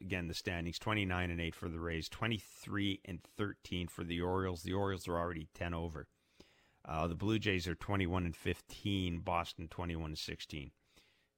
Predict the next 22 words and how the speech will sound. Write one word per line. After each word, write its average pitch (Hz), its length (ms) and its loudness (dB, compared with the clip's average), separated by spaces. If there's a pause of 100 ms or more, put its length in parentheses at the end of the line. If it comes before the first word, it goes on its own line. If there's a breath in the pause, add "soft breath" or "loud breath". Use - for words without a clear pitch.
(180)
the 82 120 -4
Yankees 80 720 -2 (300)
twenty 80 640 -2 (460)
and 76 540 -2 (640)
seventeen. 78 880 -2 (580)
And, 69 300 -6
uh, 67 440 -6
as, 76 120 -4 (100)
as 85 160 -4
we 87 160 4
mentioned, 78 480 0
this 78 220 -4
is 78 220 -2
a, 78 280 0
uh, 73 200 -4 (100)
this 85 160 -4
is 95 120 -4
the 80 80 -4
tough - 300 0
part 87 260 4
of 76 120 -2
the, 73 140 -4